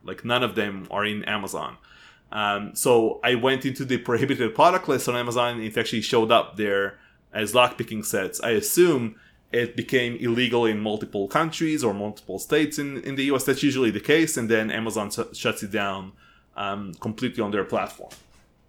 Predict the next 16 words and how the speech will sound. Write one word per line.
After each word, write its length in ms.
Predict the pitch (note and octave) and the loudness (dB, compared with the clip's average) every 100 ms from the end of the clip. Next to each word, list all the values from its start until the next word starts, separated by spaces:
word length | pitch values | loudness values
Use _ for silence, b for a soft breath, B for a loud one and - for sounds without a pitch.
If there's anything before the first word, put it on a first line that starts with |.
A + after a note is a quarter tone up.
| _ _ - _ | _ _ -20 _
Uh, 160 | A2 A#2 | 0 4
that 160 | C#3 C3+ | 4 6
happened 320 | C3+ C#3 C#3+ | 4 4 2
to 100 | C3+ | 0
a 60 | |
few 160 | - C3+ | 0 0
more 180 | B2+ B2 | 2 2
products 400 | A#2+ A#2 A#2+ - | 4 4 4 0
from 300 | A#2 G#2 F#2+ b b b | -4 -4 -8 b b b
sellers 360 | - C3+ C3+ B2+ | 2 4 6 2
I 40 | |
consulted 440 | C#3 B2 B2 A#2+ | -2 0 2 0
for 200 | A2+ A#2 | -2 0
over 120 | A2+ G#2+ | 0 -2
the 120 | A2+ | -4
years 560 | A2 G#2+ G#2 G2+ - | -2 -2 -4 -8 -14